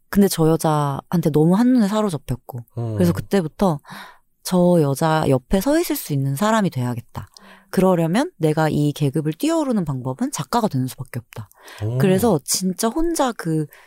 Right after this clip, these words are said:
Speaker 1: 의무 교육의 단계를 밟지 않고 혼자서 그 도서관에 가서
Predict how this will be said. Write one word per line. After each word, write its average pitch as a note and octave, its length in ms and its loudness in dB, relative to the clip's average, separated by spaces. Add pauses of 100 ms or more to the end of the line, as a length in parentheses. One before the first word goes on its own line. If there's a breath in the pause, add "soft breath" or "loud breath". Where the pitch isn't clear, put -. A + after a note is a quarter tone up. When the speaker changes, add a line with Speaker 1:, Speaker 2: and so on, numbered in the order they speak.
(120 soft breath)
Speaker 1:
의무 A#3+ 380 4
교육의 G#3 840 0
단계를 F#3 400 2
밟지 C#3+ 320 -6
않고 C3+ 240 -8
혼자서 F#4 440 0 (300)
그 F3 120 -6
도서관에 F3 480 -2
가서 C#3+ 400 -4